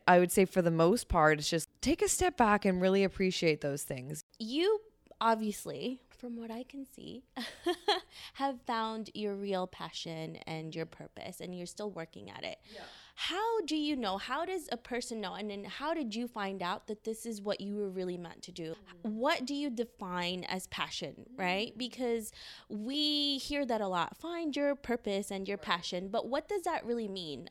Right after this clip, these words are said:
Speaker 1: Right.
Speaker 2: especially for you?
Speaker 1: Right.
Speaker 2: How did you know that you found that?
Speaker 1: Yeah, that's such an interesting question because I have friends who, like, really struggle with that. They're like, "I just don't have that one thing." Like, you're an artist and, like, you know that's what you love, but I love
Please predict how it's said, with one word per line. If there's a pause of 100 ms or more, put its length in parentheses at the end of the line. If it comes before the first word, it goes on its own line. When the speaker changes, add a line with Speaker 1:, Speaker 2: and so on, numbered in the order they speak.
Speaker 1:
Right.
Speaker 2:
especially (380)
for
you?
Speaker 1:
Right. (180)
Speaker 2:
How
did
you
know
that
you
found
that? (1120)
Speaker 1:
Yeah,
that's
such
an
interesting (120)
question
because (240)
I
have
friends
who,
like,
really
struggle
with
that.
They're
like,
"I
just
don't
have
that
one
thing."
Like,
you're
an
artist
and,
like,
you
know
that's
what
you
love,
but
I
love